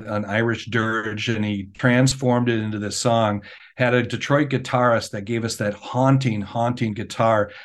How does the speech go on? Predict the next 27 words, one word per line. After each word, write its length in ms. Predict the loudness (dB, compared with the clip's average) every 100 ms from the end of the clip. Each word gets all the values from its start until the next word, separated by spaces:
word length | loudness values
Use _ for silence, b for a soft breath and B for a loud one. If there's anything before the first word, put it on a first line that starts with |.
| B B
and 100 | 0
then 140 | 0
Pee 180 | 2 4
Wee 180 | 4 4
on 120 | 2
the 80 | -2
slide 420 | 0 2 2 2
guitar 460 | -2 -4 -2 0 -2
that 180 | -2
gives 240 | -4 -4 -4
us 140 | -6
kind 260 | -6 0 2
of 60 |
the 100 | 2
wave 420 | -2 -2 0 0 0
sounds 380 | -2 -2 -2
in 60 | -6
the 80 | -4
background. 680 | -2 -2 -2 -2 -2 -4 B B B
And 120 | 2
it 140 | 2 2
just 260 | -2 -2
made 260 | 2 4 4
it 120 | 2
into, 600 | 0 -2 0 0 0 -4 -4
you 140 | -2
know, 320 | -2 -2 -6